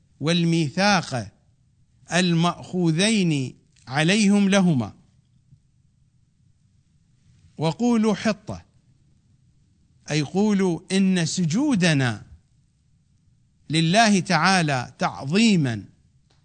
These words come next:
لمثال محمد وعلي واعتقادنا لولايتهما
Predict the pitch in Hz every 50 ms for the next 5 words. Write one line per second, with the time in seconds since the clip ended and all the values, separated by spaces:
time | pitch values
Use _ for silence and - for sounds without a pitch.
0 | _ _ _ - _ _ 139 151 170 180 170 143 143 202 220 226 214 196 180 170
1 | 160 160 139 - - 208 214 196 185 175 160 143 156 151 143 143 143 147 131 143
2 | 160 170 196 196 175 151 131 107 92 - - _ _ _ _ _ _ _ _ _
3 | _ _ _ _ 139 160 175 143 123 120 - 175 170 - 202 220 233 226 180 175
4 | 165 151 147 135 117 - - - 139 175 233 247 254 254 240 247 247 240 240 240
5 | 208 175 - 220 190 180 208 202 208 208 202 202 202 202 - -